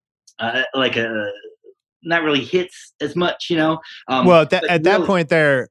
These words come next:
Speaker 2: at that point, they're touring, and we're in the excess culture at this point, too.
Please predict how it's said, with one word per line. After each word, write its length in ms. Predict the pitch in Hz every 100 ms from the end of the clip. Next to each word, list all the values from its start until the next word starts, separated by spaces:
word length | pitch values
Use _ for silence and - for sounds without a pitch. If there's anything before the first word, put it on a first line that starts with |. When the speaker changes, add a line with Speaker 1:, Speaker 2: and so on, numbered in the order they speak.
| -
Speaker 2:
at 140 | 147
that 180 | 190 196
point, 240 | - 147 113
they're 120 | 120
touring, 720 | - 156 151 143 123 117 107 98 -
and 300 | 135 123 113
we're 140 | 131
in 100 | 127
the 160 | 120 127
excess 400 | 135 - 117 110
culture 400 | - 113 - 107
at 120 | 101
this 160 | 117 -
point, 260 | - 101
too. 180 | - 95